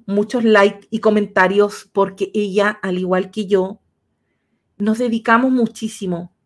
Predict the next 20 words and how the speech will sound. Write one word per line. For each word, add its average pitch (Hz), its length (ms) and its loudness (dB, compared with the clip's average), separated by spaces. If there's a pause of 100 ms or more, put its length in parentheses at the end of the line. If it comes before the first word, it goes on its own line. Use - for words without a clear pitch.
a 170 60 -12
este - 180 -8
tema 180 320 -2
del 180 140 -2
estudio. 165 480 -4
Ah, - 280 -12
es - 120 -12
que - 220 -16 (440)
con 214 160 2
Normita 208 380 0
tenemos 208 340 0
tremenda 196 340 0
historia. 151 560 -2
Éramos 170 360 -2
súper 220 500 -2
enemigas. 165 720 -2
Nos - 240 -20
odiábamos - 460 -20 (100)
a - 60 -20
muerte. - 380 -20